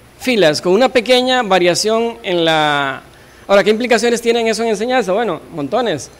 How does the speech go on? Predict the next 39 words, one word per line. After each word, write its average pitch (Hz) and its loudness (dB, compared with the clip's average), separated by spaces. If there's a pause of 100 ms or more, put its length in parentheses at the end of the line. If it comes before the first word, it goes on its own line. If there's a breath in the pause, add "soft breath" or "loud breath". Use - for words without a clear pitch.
(320 loud breath)
¿verdad? 180 2
Cuando 165 2
nosotros 165 2
graficamos 190 2
o 180 -4
cuando 147 0
hacemos 175 -2
algún, 185 -2 (480 loud breath)
eh, 147 -2
alguna 170 0
simbología 190 0 (320 loud breath)
y 185 -4
ponemos 180 -2
un 214 0
dos 214 2
cerca 208 0
de 202 2
un 202 -2
X 208 -4 (320 loud breath)
y 175 -4
el 165 0
estudiante 196 -2
entiende 208 0
eso 214 -2
como 175 0
dos 180 0
X, 214 -4
a 175 2
veces 175 0
nosotros 190 0
los 185 -2
regañamos 175 -2
y 160 -6
puede 175 -2
ser 180 -2
dos 185 0
a 196 0
la 170 2
X, 214 -6